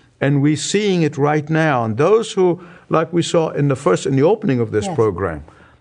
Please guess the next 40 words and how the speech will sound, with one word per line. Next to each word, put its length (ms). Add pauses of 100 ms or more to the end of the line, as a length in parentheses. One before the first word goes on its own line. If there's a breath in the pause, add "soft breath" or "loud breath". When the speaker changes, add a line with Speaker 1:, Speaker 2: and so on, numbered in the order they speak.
(100)
Speaker 1:
"Oh, 460
God 280
is 160
loving 480
everybody. 500
My 220
church 440
says 320
it 120
doesn't 360
matter 260
what 260
you 80
do." 280 (460 loud breath)
Well, 120
that's 80
falsehood. 680 (120)
That 160
is 180 (160)
absolute 840
falsehood. 580
That's 200
satanic. 800 (340 loud breath)
That 140
comes 120 (180)
Speaker 2:
Falsehood 220
Speaker 1:
from 120
Speaker 2:
based 160
Speaker 1:
Satan. 140
Speaker 2:
on 180 (160)
the 120
Bible 520
being 300
truth, 480 (400)
so 260
this 300
is 120
false. 340
Speaker 1:
A 60
lie. 440